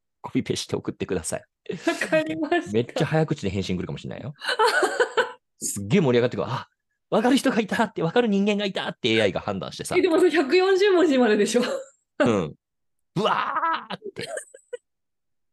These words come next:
Speaker 2: これでもちょっとあの、あの、この結果をね、次回ね、お伝えできたらと思っております。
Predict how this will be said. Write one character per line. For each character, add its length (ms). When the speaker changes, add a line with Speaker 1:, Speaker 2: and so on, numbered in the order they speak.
Speaker 2:
こ 80
れ 120
で 60
も 80
ち 100
ょ 100
っ 60
と 180
あ 80
の、 500
あ 140
の、 100
こ 120
の 60
結 220
果 160
を 80
ね、 220
次 120
回 220
ね、 220
お 100
伝 300
え 40
で 120
き 60
た 100
ら 120
と 160
思 200
っ 80
て 100
お 80
り 140
ま 180
す。 180